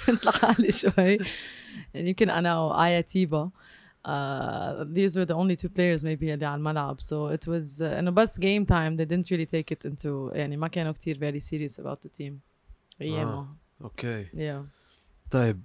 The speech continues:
Speaker 2: فينا نقول ميرامار كسرت النحس. You won your first championship. أول بطولة لبنان.
Speaker 1: Yes. Uh, last
Speaker 2: كيف
Speaker 1: year.
Speaker 2: كانت معك؟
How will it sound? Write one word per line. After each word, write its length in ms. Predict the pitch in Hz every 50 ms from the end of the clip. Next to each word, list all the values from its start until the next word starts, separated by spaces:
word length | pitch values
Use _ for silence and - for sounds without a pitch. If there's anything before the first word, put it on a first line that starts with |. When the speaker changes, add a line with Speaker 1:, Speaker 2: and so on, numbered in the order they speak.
| _ - -
Speaker 2:
فينا 340 | - - 135 135 135 131
نقول 300 | 131 123 139 151 151 139
ميرامار 480 | 127 123 120 120 117 120 131 143 143 139
كسرت 540 | 123 - 135 120 - 143 123 117 113 - 120
النحس. 640 | 113 110 107 98 - 104 95 - - - - - - _ _ _ _ _ _ _ _ _ _ _ _ _ _ _ _ _ -
You 120 | 117 117
won 340 | 110 120 127 131 135 131 131
your 160 | 127 120 113
first 400 | 104 - - 123 117 113 110 - _ -
championship. 720 | - 120 120 117 - 117 107 98 - - 98 92 _ - - - - - -
أول 280 | 113 120 117 117 110
بطولة 380 | 107 113 110 - 117 120 120 107 - 107
لبنان. 440 | 107 95 107 110 107 104 98 95 92 - _ -
Speaker 1:
Yes. 300 | 170 170 160 147 156 - - - - - - - - - - _ _ _ _ -
Uh, 40 | - 160 151 143 143 143 143 139 135
last 100 | 143 147
Speaker 2:
كيف 220 | 147 120 - - 165
Speaker 1:
year. 40 |
Speaker 2:
كانت 420 | 156 127 123 117 110 107 - - 117
معك؟ 340 | 117 110 110 107 104 101